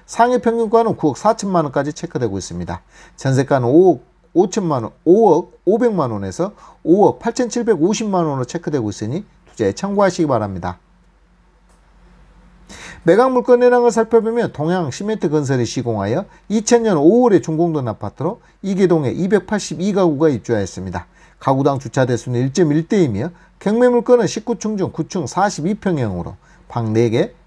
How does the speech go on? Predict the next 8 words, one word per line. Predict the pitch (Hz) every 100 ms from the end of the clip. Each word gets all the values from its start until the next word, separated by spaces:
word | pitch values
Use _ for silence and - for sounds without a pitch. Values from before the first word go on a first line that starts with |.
| 139
욕실 | 139 202
두 | - 190
개의 | 175 170 220
계단식 | 151 175 190 143
아파트입니다. | 107 101 101 85 85 - _ _ _ _ - _ _ -
이어서 | 104 95 123
권리 | 127 208 240
분석입니다. | 208 147 107 92 85 82